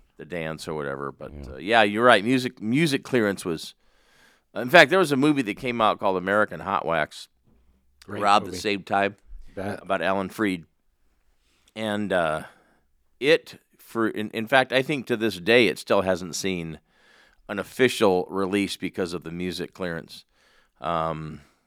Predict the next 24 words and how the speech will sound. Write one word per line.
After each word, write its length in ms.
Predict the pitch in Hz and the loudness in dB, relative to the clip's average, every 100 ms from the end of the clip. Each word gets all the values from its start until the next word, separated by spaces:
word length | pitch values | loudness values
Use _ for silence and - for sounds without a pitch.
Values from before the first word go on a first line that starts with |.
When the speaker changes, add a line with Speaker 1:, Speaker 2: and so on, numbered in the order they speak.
| _ | _
Speaker 1:
they 160 | 95 92 | -6 -4
just 280 | 90 - | -4 -6
couldn't 240 | - 98 87 | -8 -10 -8
come 220 | 98 95 | -6 -6
to 80 | 87 | -6
agreement 440 | 85 95 98 98 - _ _ _ _ _ _ _ _ | -6 -8 -6 -6 -8 _ _ _ _ _ _ _ _
on 300 | 85 85 87 | -8 -6 -6
a 120 | - 90 | -6 -2
lot 220 | 92 95 | 0 0
of 80 | 92 | 0
those 180 | 92 | -4
songs. 580 | - 98 92 95 107 110 | -2 -2 -2 -4 -8 -10
And, 240 | - 95 110 | -8 -6 -4
you 60 | |
know, 80 | 104 | -2
sometimes 440 | 95 190 180 120 104 | -2 -2 0 -2 -2
they 60 | |
just 220 | 95 101 - | -6 -6 -4
go 160 | 101 | -4
in 60 | 98 | -4
and 220 | 82 82 _ _ _ _ _ _ _ | -6 -12 _ _ _ _ _ _ _
replace 480 | 82 95 - 139 175 | -10 -8 -2 -2 -2
the 120 | - | -6
songs, 680 | 80 - 67 60 80 - - | -8 -6 -6 -8 -14 -16 -18